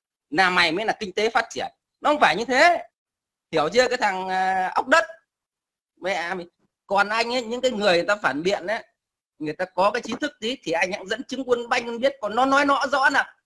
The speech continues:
vợ chồng nó đi làm năm nay được triệu, sang năm được hai triệu mới là phát triển nhanh. Thì nó không bao giờ có cái, cái đủ đến cái ngân hàng, tên ngân hàng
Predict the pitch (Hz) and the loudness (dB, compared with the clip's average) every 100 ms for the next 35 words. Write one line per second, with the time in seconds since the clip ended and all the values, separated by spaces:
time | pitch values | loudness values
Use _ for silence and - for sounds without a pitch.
0 | _ 247 208 233 214 214 254 240 208 170 | _ 0 2 2 2 0 -2 2 2 2
1 | 220 233 233 214 185 _ - 254 - - | 0 0 2 2 -2 _ -2 0 0 -6
2 | _ _ _ _ 226 247 240 226 196 - | _ _ _ _ 2 4 2 0 0 2
3 | 254 254 240 214 233 202 247 - 139 220 | 2 2 0 0 -4 0 -2 -2 0 2
4 | 262 - _ _ _ _ _ _ _ _ | 2 -2 _ _ _ _ _ _ _ _
5 | _ _ 202 175 160 156 165 208 254 277 | _ _ 0 2 2 0 2 2 2 -2
6 | 277 277 214 165 - 240 240 240 240 226 | 0 2 2 0 -2 -6 -4 -4 -4 -6
7 | 180 143 190 202 233 _ 240 269 - 240 | -8 -8 -12 -12 -20 _ -4 -4 -12 -8
8 | 254 226 214 160 160 294 240 240 226 233 | -4 -2 0 0 -2 -4 0 0 0 -8
9 | 226 202 175 151 160 | -8 -2 -2 -2 -8